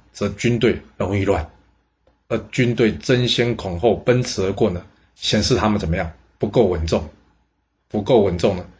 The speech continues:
表示带队的人怎样？缺乏谋略。我看这仗，秦军非但不能取胜，恐怕还会被打个大败呢。真的会像王孙满说的一样吗？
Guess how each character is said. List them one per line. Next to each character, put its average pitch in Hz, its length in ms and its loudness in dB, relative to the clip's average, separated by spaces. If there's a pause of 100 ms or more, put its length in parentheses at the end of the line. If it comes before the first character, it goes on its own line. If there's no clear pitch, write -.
(300)
表 92 200 2
示 107 180 -2
带 110 200 0
队 113 120 2
的 95 100 0
人 85 180 -4
怎 87 120 -6
样？ 87 220 -6 (360)
缺 101 300 2
乏 82 300 2
谋 82 240 -4
略。 87 240 -4 (760)
我 104 80 -2
看 113 160 0
这 113 120 4
仗， 85 320 0 (360)
秦 110 200 0
军 104 260 -2
非 110 260 0
但 101 240 2
不 113 80 -2
能 98 120 -4
取 87 240 -4
胜， 78 240 -4 (380)
恐 85 240 -6
怕 80 320 -2
还 - 140 -6
会 98 100 0
被 113 140 2
打 76 120 -4
个 - 80 -8
大 95 200 0
败 90 200 0
呢。 78 100 -6 (1080)
真 170 200 0
的 135 140 2
会 123 140 4
像 113 180 2
王 101 180 0
孙 123 160 0
满 98 220 0
说 113 180 0
的 110 80 0
一 92 140 -4
样 107 160 0
吗？ 95 220 -12